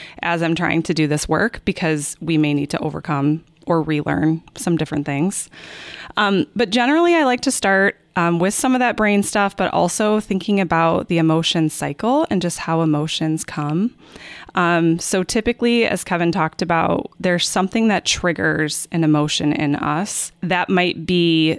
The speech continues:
something that is in our control. It might be something outside of our control. It might be an event. It might be a person or a place.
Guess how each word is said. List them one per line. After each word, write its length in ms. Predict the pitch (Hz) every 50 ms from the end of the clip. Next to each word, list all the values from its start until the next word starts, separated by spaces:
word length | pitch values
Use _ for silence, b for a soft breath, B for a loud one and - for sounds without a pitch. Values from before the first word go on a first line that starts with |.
| -
something 680 | 190 - - - 170 165 165 - 180 170 170 165 160 160 -
that 340 | - 156 170 156 151 156 -
is 140 | - 160 -
in 100 | 170 160
our 120 | 156 160
control. 580 | - 180 165 - - 175 160 160 165 196 262 -
It 140 | - 185 160
might 220 | 156 160 160 156
be 80 | - 170
something 360 | 160 - 170 156 - 160 151
outside 380 | 156 156 151 - - 147 147 147
of 80 | 165
our 140 | 175 165 165
control. 460 | - 180 175 - - 180 185 190 190
It 60 | 185 -
might 200 | - 156 151 -
be 100 | 160 151
an 80 | 151
event. 480 | 151 147 139 147 139 156 185 208 - -
It 40 | -
might 180 | 151 143 147
be 80 | - 165
a 80 | -
person 600 | - - - 180 190 202 - - 220 220 220 220
or 200 | 214 - 156 160
a 40 | 156
place. 600 | - - - 196 196 214 226 233 - - - B